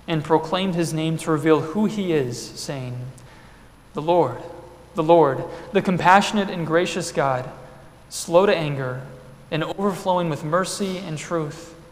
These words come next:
maintaining mercy for thousands, forgiving guilt and rebellion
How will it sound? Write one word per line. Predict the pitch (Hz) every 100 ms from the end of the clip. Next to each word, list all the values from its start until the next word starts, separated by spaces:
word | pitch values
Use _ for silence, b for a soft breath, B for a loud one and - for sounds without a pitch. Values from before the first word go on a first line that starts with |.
| - - - - -
maintaining | 160 185 175 185 175
mercy | 165 175 -
for | 175 151
thousands, | 160 156 156 135 117 - - - B B B B B
forgiving | - 165 156 147
guilt | 131 180 180 - - - - -
and | 156 151
rebellion | 139 160 160 165 160 151 151